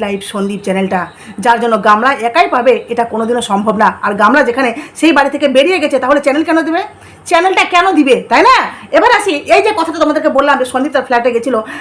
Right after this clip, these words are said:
তো এই কথাটা বলাই হচ্ছে না, বলি তোমাদেরকে। আমি দালাল ঢেমনির ভিডিও দেখলাম, দালাল ঢেমনির ভিডিওতে থাম্বনেলে বড় বড় করে দেখছি ওখানে লেখা আছে, হ্যাঁ, যে সন্দীপ নাকি গামলার ফ্ল্যাটে গেছিল। সেটা দেখে just আমি অবাক হয়ে গেছি, বিশ্বাস করো। গামলা,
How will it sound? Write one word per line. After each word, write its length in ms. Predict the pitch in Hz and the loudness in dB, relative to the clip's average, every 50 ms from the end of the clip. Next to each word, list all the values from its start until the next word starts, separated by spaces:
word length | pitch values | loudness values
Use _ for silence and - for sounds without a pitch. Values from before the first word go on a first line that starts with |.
| 247 - | -4 2
তো 200 | 269 247 240 233 233 | 4 4 4 4 2
এই 80 | 240 247 | 2 0
কথাটা 240 | 254 240 240 240 254 | 0 0 0 -2 -2
বলাই 220 | 220 208 214 247 247 | 0 2 2 2 2
হচ্ছে 200 | 269 - - 233 | 0 -2 -2 -2
না, 60 | 233 | 0
বলি 220 | 196 226 262 302 | 2 2 2 2
তোমাদেরকে। 480 | - 311 262 254 247 233 240 220 254 254 - - - - - - - - - - | 2 0 0 0 0 0 -2 -2 -4 -4 -6 -12 -20 -20 -20 -20 -20 -20 -8 -2
আমি 260 | - 285 330 427 466 | 0 0 2 0 0
দালাল 360 | 320 247 277 277 339 392 392 | 2 2 2 2 2 0 0
ঢেমনির 300 | 311 311 359 370 415 381 | 0 0 0 0 0 -2
ভিডিও 280 | 285 220 285 - 311 302 | -2 0 0 2 2 4
দেখলাম, 360 | 262 262 220 254 240 220 208 | 4 4 4 2 2 2 2
দালাল 240 | 220 240 302 359 381 | 2 2 2 2 0
ঢেমনির 300 | 311 285 311 320 359 269 | 0 0 0 0 0 -2
ভিডিওতে 520 | 214 247 240 240 311 339 339 330 247 - - - - - - - - | -4 -6 -4 -4 -4 -2 0 0 0 0 -2 -8 -20 -20 -20 -18 -6
থাম্বনেলে 420 | - - 320 370 392 440 453 466 466 302 | -2 0 0 2 2 2 4 2 2 2
বড় 160 | 294 339 381 | 2 0 2
বড় 140 | 392 427 440 | 2 0 0
করে 140 | 440 427 427 | 0 0 0
দেখছি 540 | 320 339 339 - - 330 330 294 254 - - - | 0 -2 -4 -2 2 2 2 2 2 -2 -6 -6
ওখানে 200 | 247 - 285 269 | -2 0 0 2
লেখা 340 | 240 254 254 - - 311 277 | 2 0 -2 0 2 4 4
আছে, 220 | 254 240 247 240 | 4 2 0 0
হ্যাঁ, 440 | 208 220 262 359 440 453 339 240 - - - - - | 0 2 2 4 4 4 2 2 -2 -8 -16 -12 -8
যে 60 | 277 | -6
সন্দীপ 460 | 262 - - 277 269 269 294 381 392 392 | -6 -4 -2 0 2 2 2 2 2 2
নাকি 280 | 339 285 - 311 262 | 0 0 0 -2 -2
গামলার 400 | 214 202 233 226 220 240 247 240 | 0 0 0 0 2 0 0 -2
ফ্ল্যাটে 320 | 233 - 240 220 208 233 226 | -2 -2 -2 0 0 0 -2
গেছিল। 320 | 214 208 - 240 220 202 208 - - - - - | -2 -2 -2 -2 -2 -2 -4 -6 -12 -20 -16 -6
সেটা 220 | - 285 311 440 466 440 | -2 0 0 2 2 0
দেখে 180 | 415 381 - 381 | 0 -2 0 0
just 300 | 302 269 277 - - 339 | 2 2 2 2 2 2
আমি 140 | 339 370 | 2 4
অবাক 320 | 302 247 247 240 294 339 320 | 4 4 4 4 4 4 4
হয়ে 160 | 330 320 294 | 2 0 -2
গেছি, 180 | 285 262 254 254 | -2 -2 -2 -2
বিশ্বাস 360 | 226 233 233 - - 302 - | -4 -4 -4 -2 -4 -2 -2
করো। 200 | - 294 262 226 | 0 0 0 0
গামলা, 260 | 202 220 226 233 226 | 0 -2 -2 -2 -4